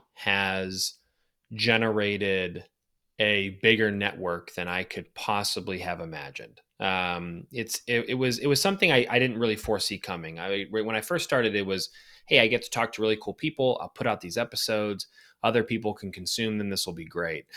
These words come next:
Um, but I underestimated how many people that I would continue to have a relationship with even after the podcast, from a perspective of,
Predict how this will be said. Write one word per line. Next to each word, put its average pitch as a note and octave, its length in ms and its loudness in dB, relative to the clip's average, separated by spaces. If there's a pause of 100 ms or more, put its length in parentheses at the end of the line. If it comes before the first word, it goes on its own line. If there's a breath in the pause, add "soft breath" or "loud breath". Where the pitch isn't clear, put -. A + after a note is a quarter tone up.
(340 loud breath)
Um, G2+ 560 2 (200)
but A#2 120 6
I A2+ 280 4
underestimated G2+ 920 2
how A#2 220 -2
many A2 260 0
people G2+ 480 -4
that F#2+ 140 -2
I F#2+ 120 2
would F#2 240 -6
continue B2 600 0
to G#2 100 -2
have G#2+ 300 0
a G#2 80 -2
relationship F#2 920 0
with F2 460 -6
even G#2+ 380 -6
after A#2 340 -2
the F2+ 100 -8
podcast, F2+ 880 -4
from G2 240 -6
a F#2 60 -6
perspective F#2+ 720 -2
of, E2+ 260 -4